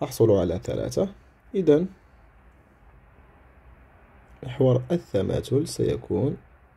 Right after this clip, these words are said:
مباشرة هنا. إذن هذا هو محور التماثل.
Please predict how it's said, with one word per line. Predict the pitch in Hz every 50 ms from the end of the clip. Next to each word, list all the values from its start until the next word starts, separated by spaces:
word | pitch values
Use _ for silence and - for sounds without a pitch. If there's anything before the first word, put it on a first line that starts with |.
| _ - - - - _ - _ _ _ - - - - - - - - - - - 143
مباشرة | 131 113 101 92 - - - - 123 - 143
هنا. | 143 120 98 82 - - - - - - - - - - - - - - - -
إذن | 101 101
هذا | 101 101 113
هو | 131 151
محور | 151 127 - 120 127 127 - - - -
التماثل. | - - - - 107 90 76 78 - -